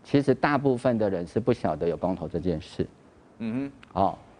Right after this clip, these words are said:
Speaker 1: 那今天早上刚好那个罗志强议员他们公布了一份民调，发现大概只有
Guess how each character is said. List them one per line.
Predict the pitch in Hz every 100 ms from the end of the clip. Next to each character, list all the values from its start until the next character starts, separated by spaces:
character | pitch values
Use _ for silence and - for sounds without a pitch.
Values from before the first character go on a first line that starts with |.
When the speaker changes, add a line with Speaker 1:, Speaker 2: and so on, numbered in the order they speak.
| - -
Speaker 1:
那 | 127 131 123 120
今 | 135
天 | 143
早 | 131 104
上 | 117
刚 | 123 131
好 | 113
那 | 110 117
个 | 113 104 101 98
罗 | 98 110
志 | 127
强 | 117 101
议 | 117
员 | 113 90
他 | 104
们 | 104
公 | 110 107
布 | 107
了 | 98
一 | 90
份 | 92 95
民 | 85 82
调， | 87 98 -
发 | - 101
现 | - 104
大 | 82
概 | 123 123
只 |
有 | 117